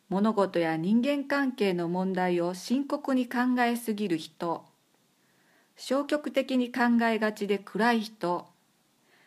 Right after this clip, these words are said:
活力がなくやる気がない人、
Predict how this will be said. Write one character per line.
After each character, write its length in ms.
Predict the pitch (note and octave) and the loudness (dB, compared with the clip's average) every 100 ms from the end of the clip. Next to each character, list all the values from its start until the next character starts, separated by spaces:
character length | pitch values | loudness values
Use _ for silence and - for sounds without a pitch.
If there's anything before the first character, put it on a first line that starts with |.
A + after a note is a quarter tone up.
| _ | _
活 300 | - G3 D4+ | -8 -4 0
力 240 | D4+ G3+ | 2 2
が 140 | F3+ D#3+ | 0 -2
な 140 | E3+ | -4
く 240 | E3 A#2 - _ | -8 -12 -12 _
や 100 | E3+ | -4
る 120 | F#3+ A#3+ | -2 -2
気 140 | B3+ | 0
が 140 | C4 | 2
な 160 | B3+ C4+ | 4 2
い 60 | A#3+ | -2
人、 400 | - F3 - | -2 -2 -2